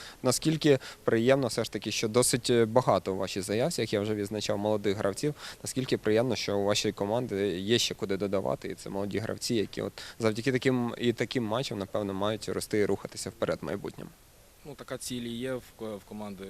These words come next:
Speaker 2: в цьому році в зв'язку з, ну, з військовою ситуацією в нашій країні і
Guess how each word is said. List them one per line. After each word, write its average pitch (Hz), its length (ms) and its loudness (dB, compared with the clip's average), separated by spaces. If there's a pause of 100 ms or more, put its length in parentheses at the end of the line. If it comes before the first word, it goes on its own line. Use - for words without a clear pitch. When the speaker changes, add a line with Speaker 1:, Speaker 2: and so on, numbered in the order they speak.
(320)
Speaker 2:
в - 40 -16
цьому 104 200 -10
році 107 320 -10 (500)
в 95 40 -20
зв'язку 101 560 -12
з, 87 200 -18 (300)
ну, 107 120 -12
з 95 80 -16
військовою 101 400 -10
ситуацією 101 500 -12
в 98 40 -12
нашій 101 180 -12
країні 101 460 -10 (480)
і 107 120 -10